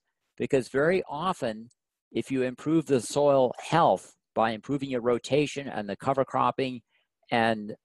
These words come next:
uh, easing up on the tillage when practical, uh, very often you will not need as much, um, applic-, applied nutrients as suggested on the soil test.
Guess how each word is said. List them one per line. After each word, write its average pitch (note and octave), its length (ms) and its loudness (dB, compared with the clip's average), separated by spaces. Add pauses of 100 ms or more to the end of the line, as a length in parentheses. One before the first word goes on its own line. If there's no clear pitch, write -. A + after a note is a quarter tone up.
(120)
uh, G#2 400 -4
easing C3+ 340 2
up B2 160 0
on A2+ 100 -4
the G#2 80 -2
tillage C#3+ 420 2
when C3+ 160 -6
practical, B2 880 -2 (600)
uh, A2+ 240 0
very D#3 320 4
often D3 400 -4
you A2 120 -8
will B2+ 200 -2
not C#3+ 360 -2
need C#3 260 0
as A2 240 -2
much, B2 500 -4 (280)
um, G#2+ 320 -4 (120)
applic-, A#2+ 300 -2 (220)
applied D#3 520 0
nutrients F#2 680 -12
as G2 240 -4
suggested G2+ 500 -4
on F#2 80 -4
the G2 80 -10
soil D#3+ 260 4
test. D2+ 460 -4